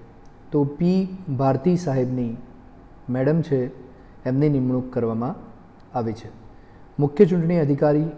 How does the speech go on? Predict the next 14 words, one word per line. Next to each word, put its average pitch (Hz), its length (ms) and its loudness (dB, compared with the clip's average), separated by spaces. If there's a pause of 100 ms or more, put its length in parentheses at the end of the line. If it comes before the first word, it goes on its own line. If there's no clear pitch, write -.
(220)
અનુપમ 160 440 2 (100)
આનંદની 139 380 0
બદલી 123 280 0
કરવામાં 139 420 0
આવી 135 160 -2
છે 151 400 -10 (300)
અને 139 240 2
એમની 139 300 0
જગ્યાએ 127 360 2
આઈ 135 340 2
એ 147 140 6
એસ 110 160 -6 (100)
પી 170 160 0
ભારતીની 131 640 0